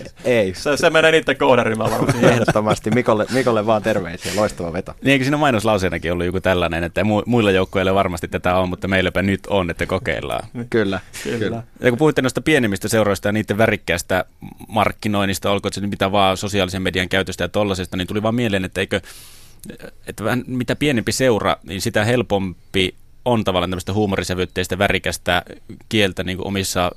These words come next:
Speaker 3: omassa viestinnässään käyttää, koska niitä nyt ei hirveästi sido mitkään niin kuin sponsorisopimukset tai, tai muut, muut instanssit siellä taustalla, jotka tulee vä-, ehkä heristämään sormet, että ei näin.
Speaker 1: Kenties. Siis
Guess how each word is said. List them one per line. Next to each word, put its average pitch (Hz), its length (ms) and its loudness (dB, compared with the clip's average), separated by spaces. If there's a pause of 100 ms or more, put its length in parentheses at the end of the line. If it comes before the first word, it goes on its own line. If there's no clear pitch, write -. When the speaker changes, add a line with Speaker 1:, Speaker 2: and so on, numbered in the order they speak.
(200)
Speaker 3:
omassa 110 260 0
viestinnässään 98 560 -2
käyttää, 104 300 0
koska 90 260 -8
niitä 95 220 -4
nyt 95 160 -6
ei 101 100 0
hirveästi 98 340 -2
sido 95 260 0
mitkään 87 400 -2
niin 90 80 -6
kuin 98 120 -6
sponsorisopimukset 95 1080 -2
tai, 92 240 2 (300)
tai 98 140 2
muut, 101 360 0
muut 107 280 0
instanssit 95 480 -4
siellä 95 200 -2
taustalla, 92 600 0
jotka 87 260 -6
tulee 90 240 0
vä-, - 160 -8 (180)
ehkä 92 240 -4
heristämään 90 400 -2
sormet, 87 260 -2
että 82 120 -6
ei 85 180 0
näin. 69 280 -6 (1200)
Speaker 1:
Kenties. - 600 -4 (480)
Siis 117 280 -6